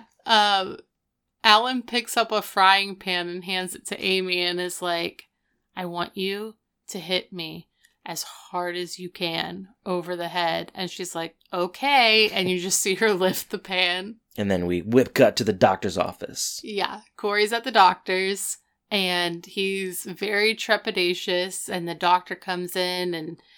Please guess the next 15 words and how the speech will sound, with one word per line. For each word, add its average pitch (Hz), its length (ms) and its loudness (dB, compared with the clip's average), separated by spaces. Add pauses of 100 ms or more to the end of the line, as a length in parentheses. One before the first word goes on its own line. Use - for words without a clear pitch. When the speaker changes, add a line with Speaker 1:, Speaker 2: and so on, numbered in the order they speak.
(300)
Speaker 1:
he 214 180 0
just 190 280 -4
kind 185 260 2
of 170 100 -6
is 170 180 -8
like, 175 440 -2
"All 180 200 -2
right, 202 320 2
so - 180 -4
what 180 120 -4
brings 175 280 -8
you 180 120 -6
in 220 220 -2
today?" 202 760 0
And, 175 560 -4